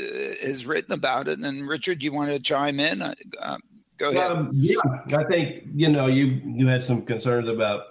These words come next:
Speaker 2: the safety of, of these systems, and I guess really you're more pushing, "Let's get automatic emergency braking on as many trucks as possible." And,
Speaker 1: Right,
Speaker 2: and the
Speaker 1: right.
Speaker 2: good
Speaker 1: And, and, and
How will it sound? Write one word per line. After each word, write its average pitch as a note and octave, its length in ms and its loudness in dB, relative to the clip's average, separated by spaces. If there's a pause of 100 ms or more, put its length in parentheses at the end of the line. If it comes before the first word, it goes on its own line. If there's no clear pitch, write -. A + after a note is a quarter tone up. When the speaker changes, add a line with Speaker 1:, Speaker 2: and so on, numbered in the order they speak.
(300)
Speaker 2:
the A#2+ 80 -14
safety C3 500 0
of, G2+ 260 -2
of F2+ 340 -8 (180)
these G2+ 260 -4
systems, A2 440 0
and G2 80 0
I A2+ 80 0
guess C#3 300 0
really A2+ 460 2
you're F#2+ 200 0
more F2+ 240 -2
pushing, G2 500 -4
"Let's F#2+ 220 -2
get A2+ 260 0
automatic F#2 460 0
emergency D#2+ 580 -6
braking F2 380 -6
on D#2 160 0
as C#2+ 140 -8
many F2 220 -6
trucks - 340 -4
as C#2+ 120 -10
possible." E2+ 600 -4 (680)
And, E2+ 240 2
Speaker 1:
Right, C#3+ 200 2
Speaker 2:
and F#2 100 4
the - 60 4
Speaker 1:
right. - 100 2
Speaker 2:
good F3+ 120 2
Speaker 1:
And, F#3 160 0 (100)
and, A#2+ 160 2 (360)
and A3 120 -2